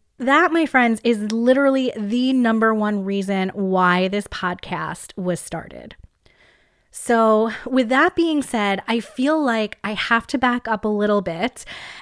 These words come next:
and share some more about me, um, since it is introductions. So my name is Janelle Brooke. I am one of the co-founders of Janelle Brooke Photography,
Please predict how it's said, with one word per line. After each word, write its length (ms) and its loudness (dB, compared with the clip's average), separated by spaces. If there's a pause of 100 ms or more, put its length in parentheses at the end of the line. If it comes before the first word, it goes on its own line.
and 600 0
share 600 2
some 200 -2
more 260 2
about 340 2
me, 400 -4 (260)
um, 340 -4
since 280 -6
it 80 -6
is 260 -4
introductions. 1000 -8 (800)
So 360 0
my 220 -2
name 180 -2
is 120 -2
Janelle 340 0
Brooke. 320 -4 (540)
I 280 0
am 420 0 (100)
one 160 -2
of 80 -2
the 80 0
co-founders 680 -2
of 180 -6
Janelle 280 -4
Brooke 180 -6
Photography, 840 -6